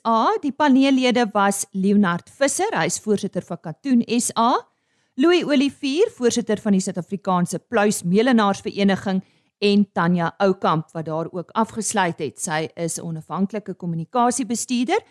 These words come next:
vir Katoen S A. Dit is dan, eh, ook die einde van vandag se program en ook die einde van 'n R S G landbou seisoen. Maandagoggend 'n splinternuwe R S G landbouprogram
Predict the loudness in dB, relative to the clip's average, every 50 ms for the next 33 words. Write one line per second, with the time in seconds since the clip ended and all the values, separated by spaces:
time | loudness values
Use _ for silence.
0 | _ _ _ _ -2 -2 -2 0 0 -2 -2 -2 -4 _ -6 -2 0 0 -2 -2
1 | _ _ _ -12 -10 -8 -8 -10 -8 -6 -6 -6 -6 -8 -12 -18 _ _ _ _
2 | _ _ _ _ _ _ _ _ _ -4 0 2 2 2 2 2 2 2 4 4
3 | 2 2 0 2 2 4 4 4 4 4 2 0 -2 _ 0 2 2 2 2 0
4 | _ -8 -2 -2 0 0 0 0 2 2 4 4 4 4 2 2 2 2 2 2
5 | 2 2 2 2 2 0 0 -4 -10 -8 -6 -6 -6 -6 -8 -8 -6 -4 -4 -4
6 | -6 -10 -10 -8 -6 -4 -4 -4 -2 2 2 2 2 0 -2 -4 -4 -4 -4 -4
7 | -2 -2 0 0 0 0 0 0 0 0 -4 _ 0 2 4 4 4 4 2 2
8 | 0 -2 -2 -2 -4 -4 -4 -2 -2 -4 -4 -6 -6 -2 0 0 0 0 -2 -2
9 | -2 -4 -4 -6 -4 -4 -4 -4 -4 -6 -8 -8 -6 -4 -2 -2 -2 -2 -2 -2
10 | 0 0 -2 -4 -6 -10 -14 -18 _ _ _ _ _ _ _ _ -2 0 4 4
11 | 4 6 4 4 4 2 0 0 -2 0 -2 -2 0 0 -2 -2 -2 -4 -6 _
12 | _ _ -6 -2 -2 -2 -2 -4 _ _ _ _ _ _ -12 -12 -12 -10 _ -2
13 | 2 2 2 2 2 0 0 0 0 0 -2 -2 0 -2 -2 -2 -2 -2 -2 0
14 | 2 2 2 2 2 0 -2 0 -2 -6 -4 -2 0 0 0 0